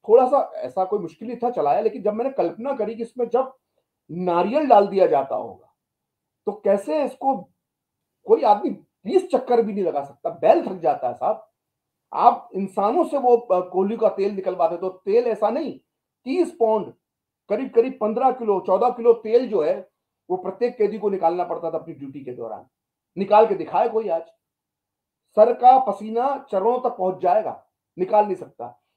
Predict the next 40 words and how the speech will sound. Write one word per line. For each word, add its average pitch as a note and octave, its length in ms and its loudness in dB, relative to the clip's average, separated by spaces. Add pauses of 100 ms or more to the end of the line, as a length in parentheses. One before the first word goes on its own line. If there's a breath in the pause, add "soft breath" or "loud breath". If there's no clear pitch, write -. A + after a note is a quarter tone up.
(100)
और F3+ 100 -2
जब A#3+ 160 4
आप C4 120 2
कोल्हू A3+ 280 0
के C4+ 320 -14
बेल A3+ 220 6
में A#3 120 -6
आपको G#3+ 240 -4
जो, F3+ 100 -8
अ, D3 500 -6
कोल्हू G#3+ 420 -4
निकाल, F3+ 320 -2
कोल्हू F#3 280 -4
में A#3+ 100 -6
जितना D#4 320 -4
पड़ता E3+ 320 0
था, E3 240 -2 (500)
तो F#3 60 0
आपको B3+ 240 4
सिर्फ B3+ 160 -6
दो A#3+ 160 6
कप C4+ 240 0
पानी A3 220 6
मिलते D#3 300 -6
थे D3+ 120 -4
पीने D3 280 -10
के C#3 120 -16
लिए। C3 220 -18 (720)
कल्पना A3 320 2
कीजिए G#3 340 -4
इतनी A3+ 200 0
गर्मी, F#3 400 -4
अंडमान E3+ 380 -4
में G#3+ 120 -8
तो G#3 60 -14
साल F#3+ 240 0
भर G#3 140 0
गर्मी E3 240 -6
पड़ती A#2+ 340 -14
है, A#2 80 -20